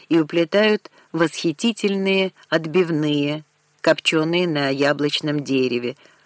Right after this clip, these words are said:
под клюквенным соусом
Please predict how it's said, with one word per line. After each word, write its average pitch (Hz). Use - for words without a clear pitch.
под -
клюквенным 143
соусом 185